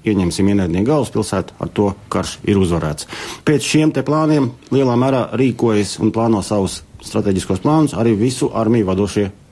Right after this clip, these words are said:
ģenerāļi. Nu, piemērs tam ir kaut vai tas pats Šlīfena plāns, slavenais, kuru vācieši sākumā pielieto, cerībā, ka viņiem izdosies ļoti ātri sakaut frančus un pēc tam vērsties pret Krieviju, kura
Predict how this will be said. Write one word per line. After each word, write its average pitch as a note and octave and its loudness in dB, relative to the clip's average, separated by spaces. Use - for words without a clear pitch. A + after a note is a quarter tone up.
ģenerāļi. D#2+ 0
Nu, C3 2
piemērs A#2+ 0
tam A#2+ 2
ir A2+ 0
kaut G2+ 0
vai F2+ 0
tas F#2 -6
pats G2+ -4
Šlīfena F#2+ 0
plāns, C#3+ 2
slavenais, A2+ 0
kuru G2+ 0
vācieši G#2+ -2
sākumā F#2 -2
pielieto, A2 2
cerībā, F2+ -2
ka F#2+ -4
viņiem F#2+ 2
izdosies E2 -2
ļoti B2+ 2
ātri A2+ -2
sakaut G2 -2
frančus C3+ 0
un A#2+ 4
pēc - -4
tam B2 0
vērsties G2+ -2
pret - -4
Krieviju, E2 0
kura D#3+ 2